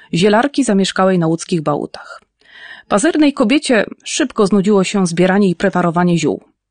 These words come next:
Zaczęła więc ordynować swoim pacjentom siano. Sprawę wykryto,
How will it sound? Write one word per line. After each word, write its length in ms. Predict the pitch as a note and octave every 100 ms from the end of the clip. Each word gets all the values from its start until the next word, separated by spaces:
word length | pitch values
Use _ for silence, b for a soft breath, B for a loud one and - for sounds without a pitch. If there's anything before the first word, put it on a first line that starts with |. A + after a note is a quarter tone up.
| _ B B B B
Zaczęła 380 | F3 - F#4+
więc 220 | C#4 B3 A#3
ordynować 500 | G3 F3 G3 G#3 -
swoim 260 | A3 G3+
pacjentom 800 | - F#3 - A3+ A#3+ B3+ A#3 A#3+ A3+ _ _ _ _ _ _
siano. 540 | - - D3 D3 D3+ D#3+ _ _ _ _ B B B -
Sprawę 500 | - - F4+ E4 B3+
wykryto, 500 | A3 C#4+ E4 F#3+